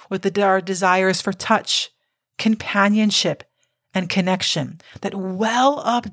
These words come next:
deep like springs in our spirits. When we hear about how the heart is deceitful above all things, which is an actual verse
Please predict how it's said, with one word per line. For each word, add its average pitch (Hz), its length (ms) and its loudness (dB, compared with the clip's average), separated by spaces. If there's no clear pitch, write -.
deep 208 340 -4
like 196 220 0
springs 220 840 0
in 165 80 -4
our 165 120 -4
spirits. - 800 -8
When 214 140 -2
we 226 140 2
hear 226 420 0
about 202 220 2
how 196 380 4
the 185 80 0
heart 202 400 2
is 175 160 0
deceitful 185 720 -2
above 190 280 2
all 190 240 4
things, 175 560 -4
which 226 240 2
is 277 200 4
an 214 120 2
actual 190 480 0
verse 165 600 0